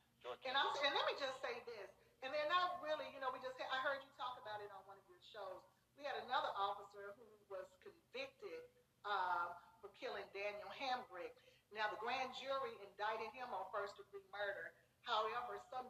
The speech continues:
Speaker 2: deal was made, and, um, the judge, Judge Monty Watkins, uh, allowed him to, uh, be sentenced to three years, which he will only have to serve a year and a half of that. But, um,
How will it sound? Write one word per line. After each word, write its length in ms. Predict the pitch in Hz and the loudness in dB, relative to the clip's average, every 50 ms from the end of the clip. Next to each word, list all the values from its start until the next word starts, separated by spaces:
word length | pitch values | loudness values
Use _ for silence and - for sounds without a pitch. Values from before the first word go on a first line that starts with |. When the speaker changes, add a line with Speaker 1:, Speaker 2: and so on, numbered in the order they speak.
| - - 440 | -12 -16 -10
Speaker 2:
deal 200 | 254 269 277 262 - 523 | -4 0 0 0 0 -2
was 140 | 427 403 - - - | -6 -8 -10 -12 -12
made, 320 | - 349 - 339 - - - _ _ _ - | -10 -10 -10 -10 -12 -16 -20 _ _ _ -6
and, 240 | 208 208 202 202 185 | -4 -2 -2 -2 -2
um, 320 | 185 180 175 170 170 - - - - - - _ _ _ _ _ _ - 226 | -2 0 2 2 2 2 0 -4 -10 -18 -20 _ _ _ _ _ _ -8 -8
the 80 | 214 - - - | -8 -8 -8 -6
judge, 420 | 233 240 254 277 - 170 - - - - - 233 | -2 0 2 2 2 2 0 -2 -4 -6 -6 -2
Judge 240 | 226 220 220 226 220 220 | -2 -2 -2 -2 -4 -2
Monty 320 | 214 220 233 - 226 220 190 - | 0 0 0 0 -2 -8 -8 -2
Watkins, 560 | 202 214 226 254 262 - - - - - - - - _ _ _ _ _ _ - 214 | 2 4 4 4 4 2 -2 -4 -6 -8 -10 -12 -20 _ _ _ _ _ _ -2 2
uh, 560 | 220 208 196 190 190 185 233 226 - - 202 | 4 6 6 6 4 4 2 2 2 0 -2
allowed 440 | 196 208 226 233 247 247 254 247 254 - | 0 2 6 8 8 8 8 8 6 2
him 480 | 262 269 302 294 - 226 - 226 233 - - - - - _ _ _ _ _ - - - | 0 -2 0 0 0 0 0 -4 -6 -10 -12 -20 -20 -20 _ _ _ _ _ -20 -16 -14
to, 80 | 269 247 240 233 233 226 226 - 208 - - | -12 -10 -10 -12 -12 -14 -16 -16 -12 -2 2
uh, 160 | 214 208 202 | 2 4 4
be 80 | 202 240 240 - - | 2 -2 -4 -4 -4
sentenced 320 | 269 247 240 226 226 - - | -4 -4 -4 -6 -6 -8 -12
to 80 | 202 - - | -12 -12 -12
three 240 | 233 247 262 254 226 | -10 -10 -10 -10 -8
years, 480 | 262 294 285 247 185 165 165 170 170 - - _ - - _ _ - | -8 -6 -4 -4 -4 -4 -4 -8 -10 -12 -18 _ -20 -20 _ _ -6
which 80 | 370 - - | -4 -2 0
he 40 | 392 349 | 2 4
will 80 | 294 269 | 6 6
only 240 | 269 269 269 262 | 6 6 4 4
have 160 | 294 254 - - - | 2 0 0 -2 -4
to 40 | 403 - - | -6 -8 -6
serve 240 | - - 233 - - | -6 -4 -4 -4 -6
a 80 | 359 339 - | -8 -16 -16
year 160 | - - 196 - | -12 -10 -10 -10
and 80 | - | -10
a 80 | - - 233 | -12 -8 -6
half 220 | 226 208 202 196 202 - 480 | -4 -4 -4 -4 -6 -8 -16
of 60 | - - - | -18 -14 -8
that. 220 | 156 147 - - - _ _ _ _ _ _ _ _ _ _ - | -8 -8 -8 -8 -16 _ _ _ _ _ _ _ _ _ _ -2
But, 240 | 247 233 220 220 220 226 | 2 2 2 2 0 -2
um, 320 | 214 208 202 196 - 175 | -4 -4 -4 -4 -4 -6